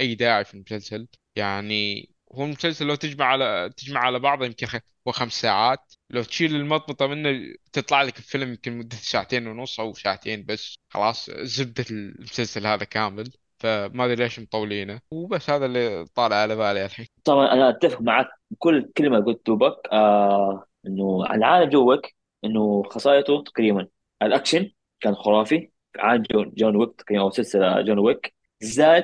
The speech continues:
Speaker 2: العالم المنظمة كاملة، إنه لا مسلسل،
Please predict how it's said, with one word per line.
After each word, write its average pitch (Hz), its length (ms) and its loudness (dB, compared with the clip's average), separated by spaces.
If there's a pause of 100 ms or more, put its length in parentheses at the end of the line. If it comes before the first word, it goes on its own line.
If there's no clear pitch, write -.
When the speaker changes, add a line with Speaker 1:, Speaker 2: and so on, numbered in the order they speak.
Speaker 2:
العالم 139 580 2 (280)
المنظمة 113 580 -2 (280)
كاملة، 92 400 -2 (340)
إنه 190 240 0 (320)
لا 190 240 4
مسلسل، 170 600 0